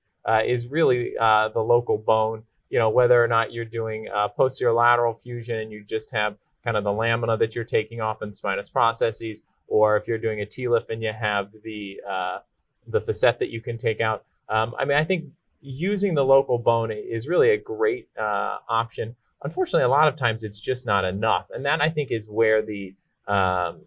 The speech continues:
the kind of different biologics, uh, cage technology, things like that, that really come into play. Um, I mean, so allograft bone, I think,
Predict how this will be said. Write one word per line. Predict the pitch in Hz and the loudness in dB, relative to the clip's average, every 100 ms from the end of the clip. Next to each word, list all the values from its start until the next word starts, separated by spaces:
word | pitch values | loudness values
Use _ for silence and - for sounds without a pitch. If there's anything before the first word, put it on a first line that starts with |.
| _ _ - | _ _ -8
the | 117 | -6
kind | 127 113 | -2 -4
of | 104 | 0
different | 139 135 117 | 0 0 -2
biologics, | 107 107 101 104 110 113 113 110 - - - | 2 4 4 4 4 2 2 0 0 -14 -8
uh, | 107 98 95 85 82 - _ | -2 0 0 0 -4 -10 _
cage | 117 110 - | 0 0 0
technology, | 117 101 110 107 107 107 | -2 -2 -4 -2 -4 -6
things | 104 110 104 | -8 -8 -2
like | 104 98 | -2 2
that, | 104 101 - | 0 0 -2
that | 104 101 | -2 0
really | 107 104 104 | 0 0 -2
come | 113 104 | -6 -6
into | 101 98 | -6 -4
play. | - 107 104 - _ _ - | 2 2 2 -2 _ _ 0
Um, | 110 110 117 - _ | 2 2 -2 -14 _
I | 151 | -2
mean, | 165 | 2
so | 165 | 2
allograft | - 202 311 240 165 135 - | 2 0 0 2 2 2 0
bone, | 127 120 117 | 0 2 0
I | 101 110 | 0 -2
think, | 120 143 | -2 -4